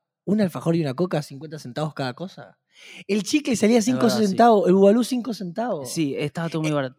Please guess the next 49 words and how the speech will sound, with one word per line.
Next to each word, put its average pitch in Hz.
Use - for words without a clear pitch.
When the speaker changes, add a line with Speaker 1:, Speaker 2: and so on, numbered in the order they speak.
Speaker 1:
era 269
caro 285
el 220
Dinovo, 202
porque 165
venían 220
dos 220
y 170
salía 214
tipo 196
quince, 202
veinte 196
centavos, 185
Speaker 2:
Sí. 160
Speaker 1:
que 170
te 175
salía 196
ya 208
más 208
caro, 180
que 214
eran 214
los 160
Dinovo, 185
que 180
eran 170
dos. 196
Speaker 2:
Sí. 139
Speaker 1:
Eh, 156
pero 185
con 196
uno 320
o 196
dos 220
pesos 269
comprábamos 214
muchas 220
cosas. 214
Speaker 2:
Yo 214
Speaker 1:
Bueno, 262
estaban 262
lo-, 208
los 165
todos 262
por 175
dos 185
pesos. 196
Impresi- 135
Speaker 2:
Sí. 175